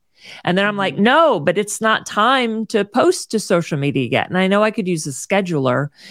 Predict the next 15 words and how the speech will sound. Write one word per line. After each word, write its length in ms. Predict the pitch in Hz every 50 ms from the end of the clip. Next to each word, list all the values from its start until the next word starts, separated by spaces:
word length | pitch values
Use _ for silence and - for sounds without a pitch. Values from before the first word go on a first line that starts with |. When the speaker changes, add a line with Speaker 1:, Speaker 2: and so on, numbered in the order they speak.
| - - - - - _ _ _
Speaker 1:
And 460 | - - 170 165 - 156 156 151 147 _ _
so 300 | - - - 170 151 -
I 100 | - 160
should 240 | 151 - - 170 151
go 80 | 160
back 240 | 135 143 143 139 139
to 100 | - 147
do 120 | 135 143 135
that. 220 | - 143 135 -
But 100 | - 214
anyway, 460 | 247 285 320 320 208 160 117 98 - -
you 100 | - 226
know, 260 | 196 185 180 180 - -
yes, 340 | 208 220 269 247 - - - _ _ _ _ _ _ _
excuses. 840 | - - - - - - 160 254 240 - - 151 95 - - -